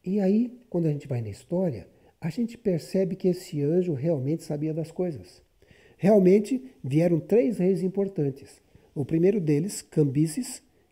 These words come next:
que reinou do ano quinhentos e trinta ao quinhentos, quinhentos e vinte e dois antes de Cristo.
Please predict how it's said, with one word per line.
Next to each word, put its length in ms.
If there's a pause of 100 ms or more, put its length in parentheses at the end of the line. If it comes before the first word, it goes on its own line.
que 160
reinou 600 (280)
do 240
ano 180
quinhentos 280
e 40
trinta 320
ao 60
quinhentos, 560 (100)
quinhentos 220
e 40
vinte 200
e 20
dois 240
antes 160
de 100
Cristo. 380